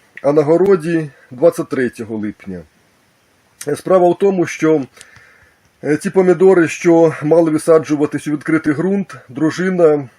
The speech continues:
ну, ще у середині квітня, е, висадила у парник. І вони там, е, швидко прижились, е, ну,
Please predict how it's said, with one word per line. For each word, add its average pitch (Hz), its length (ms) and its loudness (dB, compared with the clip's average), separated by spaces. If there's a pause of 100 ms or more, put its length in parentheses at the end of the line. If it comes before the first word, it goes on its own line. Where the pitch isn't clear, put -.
(640)
ну, 165 200 -6
ще 175 280 0
у 156 120 0
середині 160 480 -2
квітня, 147 680 -2 (280)
е, 127 180 -4 (240)
висадила 160 540 -4
у 151 60 -2
парник. 147 640 -2 (240)
І 127 40 -10
вони 175 240 -2
там, 156 340 0
е, 135 420 -6
швидко 170 400 -8
прижились, 156 680 -8
е, 151 240 -4
ну, 135 400 -6